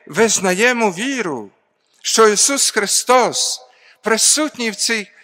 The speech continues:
білій хостії, Бог з Бога, світло від світла, правдивий Бог і правдива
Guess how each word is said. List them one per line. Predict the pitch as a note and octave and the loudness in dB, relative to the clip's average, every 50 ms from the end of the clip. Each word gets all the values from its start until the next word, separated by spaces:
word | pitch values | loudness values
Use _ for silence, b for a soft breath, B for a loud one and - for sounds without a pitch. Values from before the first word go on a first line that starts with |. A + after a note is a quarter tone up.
| b b b | b b b
білій | C3 C#3+ A3 C#4+ D4+ D4 C#4+ C#4 B3+ A3 | -10 -6 -4 -2 -2 -2 -2 -2 -4 -4
хостії, | - - - B3 B3+ A#3+ - - - - - F#3+ F3 E3 D#3 C#3+ C3 A2 - b b b b b b b b b b - | -6 -2 2 2 2 4 2 0 -2 -2 -2 -2 -2 -2 -2 -4 -6 -8 -12 b b b b b b b b b b -2
Бог | - A#3 B3+ C4+ D4 C#4+ A#3+ - - - - F3 E3 - - - | 4 6 8 8 8 6 2 -2 -10 -14 -16 -16 -18 -20 -16 -8
з | - - - - - - | -2 -2 -2 -2 0 4
Бога, | A#3+ C4 C4+ A#3+ G#3 E3 D#3+ C#3 B2 A2 G2 F#2+ - - B B B B | 6 6 6 6 4 2 0 0 0 0 -4 -12 -18 -20 B B B B
світло | B - - - G#3 A3 B3 C#4 D4+ D#4 - - C4+ C#4 C4+ B3 A#3+ - - - - B B B B | B 0 0 0 0 0 0 0 0 -2 -4 0 4 6 6 6 6 2 -2 -4 -6 B B B B
від | B2 B2+ G#3 A3+ - | -8 -6 -6 -2 0
світла, | - - - E3+ F3+ A#3 C#4+ D4+ C#4+ - - A#3+ D#3 B2+ A#2 G#2 - - _ b b b b b b b b b - | 2 2 2 2 0 -2 -2 -4 -4 -4 -2 0 0 0 0 -4 -10 -20 _ b b b b b b b b b -6
правдивий | - D#3+ E3 D#3+ D3 D#3+ - - G3 A#3+ C4+ C4+ C4 A3+ G#3+ G3 F#3 | -4 -4 -4 -4 -6 -10 -6 0 2 2 2 2 0 -2 -2 -2 -4
Бог | E3+ - F#3+ G#3 G#3 F3+ C3 G#2+ - - - - - _ b b b b b b b b | -4 -2 0 0 0 0 -2 -4 -10 -16 -20 -20 -20 _ b b b b b b b b
і | F3 F3+ F#3+ F#3 F3 E3 E3 D3+ - _ _ - | 0 2 2 2 2 0 -2 -6 -8 _ _ -8
правдива | - E3+ E3+ E3 D3+ C#3+ C#3+ - - G3+ B3 B3+ A#3 A3 F3+ F3 E3+ D#3 C#3+ B2 A2+ B | -4 -2 0 0 -2 -4 -8 -2 0 2 2 2 2 2 2 2 4 4 2 0 -2 B